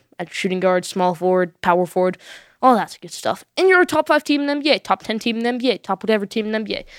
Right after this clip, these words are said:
You're a great team if you got Kawhi Leonard. But the Clippers do lose this series against the Mavericks, which they can,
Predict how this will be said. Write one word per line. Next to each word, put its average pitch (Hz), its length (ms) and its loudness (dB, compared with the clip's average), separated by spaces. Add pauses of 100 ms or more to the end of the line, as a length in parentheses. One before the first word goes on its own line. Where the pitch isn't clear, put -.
(120)
You're 202 200 2
a 196 60 -2
great 202 240 0
team - 220 -4 (100)
if 214 120 -4
you 254 100 8
got 202 220 2
Kawhi 170 260 -6
Leonard. - 240 -18 (320)
But - 180 -2 (880)
the - 60 -16
Clippers 302 500 4
do 233 160 4
lose 392 320 6
this 330 140 -2
series 226 280 0
against 208 180 -4
the 202 60 -8
Mavericks, - 460 -10 (240)
which 311 220 2
they 349 100 6
can, - 320 -4